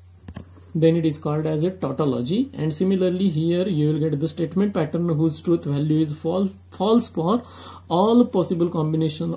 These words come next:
of truth values of its prime component, then it is called as a contradiction here. And right now we are going with one example related to that one, is a, a simple example related, and it is a, first of all, it is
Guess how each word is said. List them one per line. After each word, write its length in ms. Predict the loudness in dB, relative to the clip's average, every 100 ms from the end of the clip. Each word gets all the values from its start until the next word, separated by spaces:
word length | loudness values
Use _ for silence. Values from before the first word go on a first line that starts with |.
| -4
of 240 | -6 -4
truth 220 | -2 -2
values 360 | 0 0 2 2
of 220 | 0 0
its 240 | -2 -4 -6
prime 340 | 0 4 4
component, 640 | 2 0 2 0 0 2
then 160 | 2 2
it 100 | 0
is 140 | -2
called 300 | -4 -4 -2
as 180 | -2 2
a 180 | 2 0 -10 -20 -8
contradiction 920 | -2 0 0 -2 -4 -4 -2 4 4 2
here. 360 | -4 -4 -4 -10 -20 -20 -6
And 480 | 0 2 2 0 0
right 200 | 0 0
now 160 | -2 0
we 140 | 0
are 140 | 0 2
going 240 | 2 2
with 160 | 0 0
one 220 | 0 0
example 640 | -2 -2 -2 0 0 0
related 540 | 0 0 0 -2 -4 -2
to 80 | -4
that 260 | -2 -4
one, 320 | -2 -2 -2 -2
is 360 | -2 -2 0
a, 320 | 0 2 0 -6 -12 -18 -16 -4
a 200 | 0 0
simple 760 | 0 -2 0 0 0 -2 -4 -2
example 680 | -4 -2 -2 -2 -2 -2 -4
related, 520 | 0 0 0 -4 -6
and 220 | -2 -2
it 160 | -2 -2
is 160 | -2 2
a, 220 | 0 0
first 400 | -6 -6 -6 -4
of 160 | -4
all, 200 | 0 0 -2 -6 -12 -14 -6
it 160 | -2 0
is 300 | 0 -2